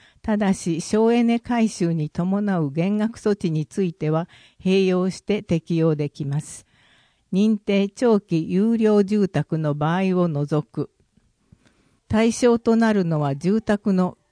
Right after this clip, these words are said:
居住部分のみで、土地は対象外です。問い合わせ、税務グループ、電話零七九四三五の零三五八、または各キューアールコードから。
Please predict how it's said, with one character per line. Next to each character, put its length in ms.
居 200
住 220
部 140
分 300
の 140
み 160
で、 160
土 180
地 160
は 160
対 280
象 240
外 260
で 140
す。 420
問 240
い 60
合 100
わ 120
せ、 340
税 280
務 200
グ 160
ル 200
ー 20
プ、 340
電 280
話 240
零 240
七 400
九 420
四 360
三 320
五 120
の 240
零 280
三 340
五 200
八、 460
ま 140
た 220
は 280
各 380
キ 200
ュ 160
ー 140
ア 20
ー 40
ル 140
コ 220
ー 40
ド 120
か 180
ら。 100